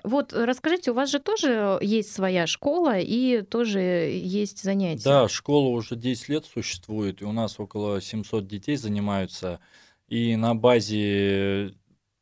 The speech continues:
Speaker 2: где занимаются здоровые детишки, обеспеченные,
Speaker 1: Мгм.
Speaker 2: нормальные, из нормальных семей, есть дети из детских домов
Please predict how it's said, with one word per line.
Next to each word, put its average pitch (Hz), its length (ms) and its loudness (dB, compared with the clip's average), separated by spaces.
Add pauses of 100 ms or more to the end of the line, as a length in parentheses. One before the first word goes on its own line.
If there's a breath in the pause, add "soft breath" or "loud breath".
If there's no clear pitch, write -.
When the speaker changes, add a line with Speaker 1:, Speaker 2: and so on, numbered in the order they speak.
Speaker 2:
где 107 240 -4
занимаются 117 580 2
здоровые 123 420 4
детишки, 90 640 -10
обеспеченные, 95 720 -4
Speaker 1:
Мгм. 107 80 0
Speaker 2:
нормальные, 92 520 -4
из 87 120 -14
нормальных 104 380 -2
семей, 98 240 -6
есть 135 260 -2
дети 131 260 -4
из 95 120 -4
детских 110 340 -4
домов 127 420 0